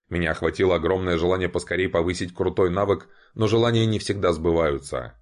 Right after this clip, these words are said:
Из моих ста восьмидесяти очков манны, с учетом предыдущих растрат, осталось только сто двадцать три. Кастанув заклинание воспламенения еще три раза,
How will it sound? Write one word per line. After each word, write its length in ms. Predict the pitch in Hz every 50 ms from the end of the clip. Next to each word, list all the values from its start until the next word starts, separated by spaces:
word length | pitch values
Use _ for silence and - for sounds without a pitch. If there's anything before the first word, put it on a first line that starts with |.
| _ _ _ _ _ _
Из 180 | - 80 78
моих 260 | 80 85 87 90 87
ста 220 | - - - 95 90
восьмидесяти 540 | 90 82 - 90 92 90 87 82 - - 82
очков 380 | 82 - - - 95 82 -
манны, 480 | - 90 92 98 98 92 87 80 - - _ _ _
с 80 | - -
учетом 360 | 110 - 123 110 117 110 95
предыдущих 580 | 98 107 104 104 107 117 110 - - 107 -
растрат, 500 | 110 101 95 - - - 113 117 - - - -
осталось 480 | 101 - - 113 107 107 101 101 -
только 360 | - - 110 107 101 - 104
сто 200 | 95 - - 98
двадцать 480 | 90 85 87 82 78 - - 85 76 -
три. 400 | - 90 85 80 69 64 - _ _ _ _ _ _ _ _
Кастанув 460 | - 82 - - - 95 95 87 85
заклинание 480 | 87 87 - 92 87 90 92 92 90 87
воспламенения 680 | 85 - - - 90 87 87 90 95 98 95 95 92 87
еще 320 | 85 87 87 - 101 92
три 200 | - - 90 85
раза, 500 | 80 90 101 98 92 98 92 85 90 -